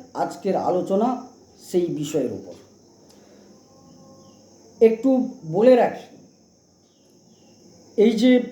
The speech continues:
বৃহস্পতি মিথুন রাশিতে প্রবেশ করলেন, পরপর, পরপর তিনি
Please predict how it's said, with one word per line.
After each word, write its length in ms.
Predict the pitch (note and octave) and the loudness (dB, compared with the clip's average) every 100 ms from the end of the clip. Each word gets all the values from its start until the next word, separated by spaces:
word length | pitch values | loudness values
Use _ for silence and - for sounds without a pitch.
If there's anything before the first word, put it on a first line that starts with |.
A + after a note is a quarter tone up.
| - F#3 | -14 -16
বৃহস্পতি 800 | D3+ D#3+ B3 - - B3+ B3+ C4 B3+ - - _ _ _ _ - | -10 -2 -2 -2 -6 -4 0 0 -2 -10 -20 _ _ _ _ -10
মিথুন 340 | F3 G3 A3+ A3+ | -6 -2 0 2
রাশিতে 320 | G#3 A3+ A3+ | 2 0 -4
প্রবেশ 380 | - E3+ G3+ F#3+ | -2 0 0 -2
করলেন, 420 | - F3+ E3 A2+ B2 - - - - - - _ _ - | -4 -2 -2 -4 -10 -16 -20 -20 -20 -20 -20 _ _ 0
পরপর, 400 | G3 A3 A3+ B3+ | 4 4 2 0
পরপর 420 | A#3 A3+ A3+ B3 A#3+ | 2 0 0 0 0
তিনি 300 | A3+ G#3+ | 0 0